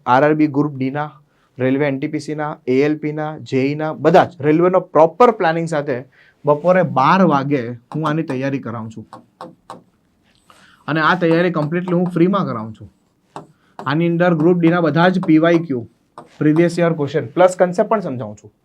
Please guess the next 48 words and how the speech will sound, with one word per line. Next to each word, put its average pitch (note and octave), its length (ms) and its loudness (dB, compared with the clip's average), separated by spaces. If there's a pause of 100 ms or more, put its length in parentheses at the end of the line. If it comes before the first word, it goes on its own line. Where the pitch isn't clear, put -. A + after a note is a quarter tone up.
(760)
એન C#3+ 140 -4
ટી F3+ 100 2
પી F3+ 80 0
સીના F#3+ 220 0
પણ F#3+ 160 0
પી F3 100 -2
વાય D#3+ 180 2
ક્યુ D#3 120 -2
લઉં C3+ 180 -2
છું, C3 260 -10 (260)
જે C3+ 260 2
ઈના G3+ 200 4
પણ G3 180 -2
પી E3+ 100 -2
વાય D3+ 160 0
ક્યુ C#3+ 140 -4
લઉં B2 160 -4
છું. B2+ 200 -12 (240)
ટૂંકમાં F3+ 280 4
રેલવેના F3 460 4
ટોટલ G3 440 2
પી F#3+ 160 4
વાય E3+ 160 6
ક્યુ B2+ 340 -10
આની D3+ 180 -6
અંદર D#3 180 -4
ચાલે A#2+ 260 -6
છે - 80 -14
અત્યારે, G#2+ 320 -16 (720)
with F3+ 200 4
concept. C#3 600 -6 (160)
એવું F3+ 240 6
નહીં D#3+ 240 -2 (220)
ખાલી D#3 180 0
પી-, D#3+ 200 -6
પ્રશ્નો D3 340 -6
સોલ્વ B2 220 -6
કરાવવાના, G2+ 320 -14
કોન્સેપ્ટ C3+ 420 -6
પણ F#3 100 0
સોલ્વ C3 240 -4
કરાવું A#2+ 240 -6
છું, A#2+ 120 -18
શોર્ટ F#3 300 0
ટ્રિક G3+ 260 2
પણ G#3+ 140 4
આપું B2+ 240 0
છું, A2+ 220 -16